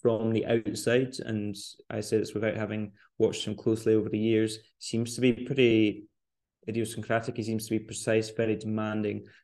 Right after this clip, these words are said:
very much more Pep Guardiola or Tuchel style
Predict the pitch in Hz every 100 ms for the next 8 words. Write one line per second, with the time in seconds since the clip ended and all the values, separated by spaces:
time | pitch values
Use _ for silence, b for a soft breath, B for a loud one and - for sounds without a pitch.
0 | - 113 117 85 110 113 113 110 107 107
1 | 117 107 - 113 107 107 107 98 104 -
2 | 107 - 104 - 110 107 104